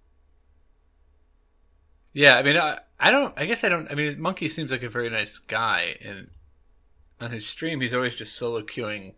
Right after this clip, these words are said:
<laughs> Brewmaster, so it's hard to tell,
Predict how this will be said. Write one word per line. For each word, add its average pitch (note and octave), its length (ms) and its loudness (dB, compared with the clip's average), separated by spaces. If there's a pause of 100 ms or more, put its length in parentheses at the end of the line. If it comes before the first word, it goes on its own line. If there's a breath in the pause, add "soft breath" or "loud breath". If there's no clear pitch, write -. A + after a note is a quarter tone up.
(140)
<laughs> - 200 -18
Brewmaster, C3 1300 -4 (1080 soft breath)
so - 200 -8
it's A#2+ 100 -6
hard C3+ 180 2
to A2 80 -12
tell, A2 580 0